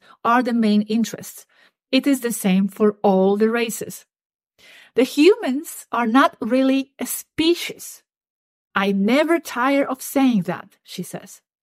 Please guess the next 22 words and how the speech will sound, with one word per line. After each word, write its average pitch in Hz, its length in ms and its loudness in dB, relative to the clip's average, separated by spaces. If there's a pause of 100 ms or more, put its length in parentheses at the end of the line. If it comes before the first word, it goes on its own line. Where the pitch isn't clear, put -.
(400)
"It 311 240 -2
is 220 420 4
a 185 120 -2
biosuit 302 1080 -2 (300)
so 220 280 0
that 208 240 0
many 269 580 -2
very 311 440 4
different 196 500 -2
species - 540 -8
can 196 400 -2
coexist 254 840 2
on 254 280 -2
Earth 180 340 -2 (320)
to 247 140 -4
have 220 420 0
a 190 100 -2
three 240 420 -4
D 269 340 -2
experience 202 960 -2 (240)
for 349 340 2
their 190 340 2